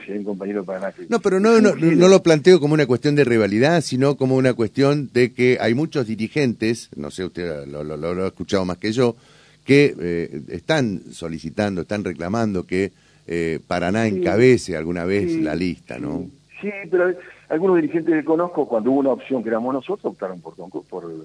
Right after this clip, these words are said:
Speaker 1: otro compañero, no
Speaker 2: Ujú.
Speaker 1: nosotros.
Speaker 2: Ujú.
Speaker 1: ¿Se acuerdan? Éramos
Speaker 2: Sí, sí.
Speaker 1: nosotros y la, la opción de, de, de, del compañero Uribarri.
Speaker 2: Sí, sí.
Speaker 1: Eh, y bueno, y optaron por, por estar con Uribarri.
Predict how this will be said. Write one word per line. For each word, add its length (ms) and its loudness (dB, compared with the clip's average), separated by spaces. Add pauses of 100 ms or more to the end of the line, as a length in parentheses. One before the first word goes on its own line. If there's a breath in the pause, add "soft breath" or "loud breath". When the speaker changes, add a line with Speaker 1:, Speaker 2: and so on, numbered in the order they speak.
Speaker 1:
otro 240 -18
compañero, 460 -14 (140)
no 180 -4
Speaker 2:
Ujú. 100 -8
Speaker 1:
nosotros. 440 -10 (160)
Speaker 2:
Ujú. 320 -10
Speaker 1:
¿Se 80 -12
acuerdan? 360 -4
Éramos 180 -8
Speaker 2:
Sí, 80 -2
sí. 140 -8
Speaker 1:
nosotros 360 -2
y 40 -2
la, 200 -4 (320 loud breath)
la 120 -12
opción 240 -10
de, 80 -8
de, 260 -10
de, 240 -12 (480)
del 100 -20
compañero 360 -14
Uribarri. 400 -6 (120)
Speaker 2:
Sí, 200 -6
sí. 340 -8
Speaker 1:
Eh, 340 -20
y 140 -12
bueno, 180 -10
y 80 -4
optaron 380 -2
por, 240 -12
por 160 -18
estar 160 -14
con 140 -10
Uribarri. 320 -8